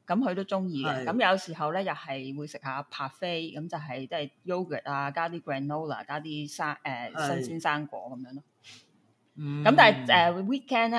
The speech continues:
Speaker 1: 我哋通常就鍾意出去食嘅，噉就即係當係一個家庭活動噉啊。噉出去，誒，美國呢邊出去食早餐，通常食啲咩呢？通常都係，誒，兩，兩三隻蛋啊，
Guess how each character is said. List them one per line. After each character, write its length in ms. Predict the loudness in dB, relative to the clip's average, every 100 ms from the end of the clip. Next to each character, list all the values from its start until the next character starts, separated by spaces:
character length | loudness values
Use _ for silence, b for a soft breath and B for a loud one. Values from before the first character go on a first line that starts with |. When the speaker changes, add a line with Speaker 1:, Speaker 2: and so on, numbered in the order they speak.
| 0
Speaker 1:
我 60 |
哋 80 | 0
通 180 | -4 -6
常 160 | -6 -6
就 60 |
鍾 180 | -4 -4
意 80 | -4
出 140 | -4 -8
去 300 | -6 -8 -8
食 120 | -10 -12
嘅， 120 | -10 -8
噉 200 | -6 -2
就 240 | -2 -4
即 120 | -4 -2
係 40 |
當 220 | 2 2
係 200 | 0 -4
一 20 | -4
個 240 | -4 -4 B B B B _
家 160 | 4 4
庭 180 | 2 -4
活 100 | -6
動 280 | -6 -6 -4
噉 60 | -4 -4
啊。 80 | -4
噉 100 | -4 -4
出 160 | -2 0
去， 380 | 2 0 -4 -4
誒， 240 | -2 -2 -4
美 160 | -4 -2
國 140 | -2
呢 100 | -2
邊 180 | -4 -4
出 140 | -6
去 400 | -8 _ -6 -6
食 100 | -4 -6
早 120 | -6
餐， 280 | -4 -2 -2
通 100 | -4
常 120 | -6
食 60 | -10
啲 140 | -10 -6
咩 120 | -4
呢？ 160 | -2 -4
通 140 | -4
常 120 | -6
都 80 | -6
係， 220 | -4 -6 -8 B B B B
誒， 180 | -2 -2
兩， 100 | -2 -6 _ -6
兩 180 | -4
三 180 | 0 2 2
隻 100 | 0
蛋 340 | 0 0 0
啊， 580 | 0 -2 -2 -2 -2 -4